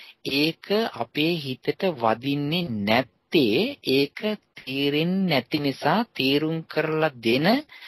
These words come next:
කොටස වහගෙන අඳුරු කරලා තිබෙන මානසික ගතියක් තිබෙනවා. ඕකට කියන්නේ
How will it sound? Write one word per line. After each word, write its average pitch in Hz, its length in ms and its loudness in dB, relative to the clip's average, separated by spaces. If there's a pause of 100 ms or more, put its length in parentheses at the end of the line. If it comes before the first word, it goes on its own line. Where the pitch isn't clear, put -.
(200)
කොටස - 380 -2 (140)
වහගෙන 170 720 0 (420)
අඳුරු 196 360 0
කරලා 110 260 -4
තිබෙන 117 380 0 (680)
මානසික 160 840 0 (100)
ගතියක් 135 520 0
තිබෙනවා. 120 580 -2 (140)
ඕකට 151 500 -4 (100)
කියන්නේ 113 800 0